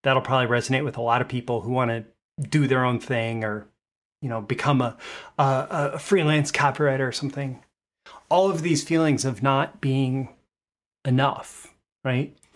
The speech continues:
These feelings, these, these, like, shadows and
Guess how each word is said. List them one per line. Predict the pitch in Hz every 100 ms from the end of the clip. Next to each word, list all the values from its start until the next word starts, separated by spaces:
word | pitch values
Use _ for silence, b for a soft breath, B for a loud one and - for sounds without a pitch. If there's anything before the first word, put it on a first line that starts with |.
| B B B B
These | 147 147 -
feelings, | - 170 185 127 117 123 - - - _ -
these, | 147 123 - -
these, | 143 123 -
like, | 127 113 - - _ _
shadows | - - 147 143 127 123 123
and | 120 120